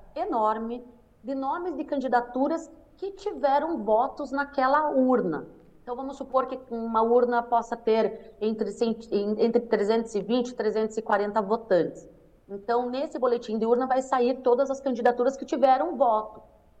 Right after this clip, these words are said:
E também vai sair, né, é, todo o resumo daquele resultado.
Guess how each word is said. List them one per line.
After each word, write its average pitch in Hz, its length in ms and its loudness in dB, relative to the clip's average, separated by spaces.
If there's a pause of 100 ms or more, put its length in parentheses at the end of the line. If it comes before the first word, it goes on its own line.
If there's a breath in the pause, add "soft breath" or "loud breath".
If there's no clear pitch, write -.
(300)
E 214 100 -14
também 214 320 -4
vai 214 180 -2
sair, 233 400 0
né, 262 280 0 (360)
é, 202 500 2
todo 285 260 2
o - 20 -2
resumo 285 680 0 (240 loud breath)
daquele 254 380 2
resultado. 233 760 0